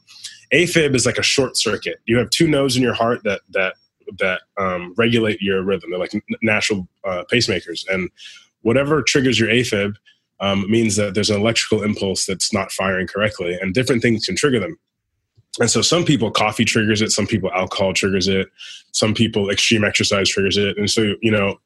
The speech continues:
uh, everyone that I was talking to was saying, "If you could find your trigger and then mitigate that, you can tend to have a better quality of life, and maybe you don't have to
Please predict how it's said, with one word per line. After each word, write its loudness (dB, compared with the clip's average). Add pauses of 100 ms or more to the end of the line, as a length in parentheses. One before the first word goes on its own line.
(160)
uh, 0
everyone 2
that 2
I 0
was -2
talking 2
to 2
was 2
saying, 0
"If 0
you 4
could 2
find 2
your 2
trigger 2
and 0
then 2
mitigate 2
that, 0 (680)
you 4
can 2
tend 2
to 2
have 0
a 2
better 0
quality 2
of -2
life, 2
and 2
maybe 2
you 2
don't 0
have -4
to -2